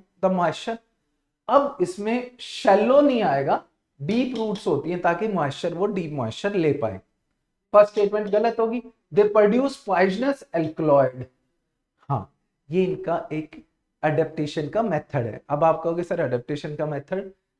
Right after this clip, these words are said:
जैसे इनमें animals इसके पत्ते को खाते हैं ना, तो signal पहुंच जाता है। Signal पहुंचते ही वो क्या है, Signal पहुंचते ही वो क्या करेगा,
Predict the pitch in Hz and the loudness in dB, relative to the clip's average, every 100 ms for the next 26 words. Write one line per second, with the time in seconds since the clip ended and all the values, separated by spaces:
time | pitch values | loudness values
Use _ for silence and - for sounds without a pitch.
0 | - 135 151 196 190 - _ 151 170 185 | -4 -2 0 -2 -4 -12 _ -6 -2 -2
1 | 190 190 - 156 - - 160 180 196 196 | -2 -6 -12 -14 -6 -2 0 0 0 -2
2 | 170 - 190 170 - 214 226 233 226 - | -6 -4 -4 -4 -2 0 2 2 0 0
3 | 180 190 240 - _ _ _ 208 196 196 | 0 0 -2 -4 _ _ _ -2 4 4
4 | 240 247 190 147 131 123 143 - 185 214 | 4 2 0 2 2 2 0 0 0 2
5 | 208 196 175 175 208 202 190 190 180 185 | 0 0 0 0 0 2 2 4 4 0
6 | _ _ _ _ _ - 190 208 214 214 | _ _ _ _ _ 0 2 4 2 2
7 | 196 - 214 202 202 196 190 180 190 339 | 2 2 2 4 4 4 4 2 2 -2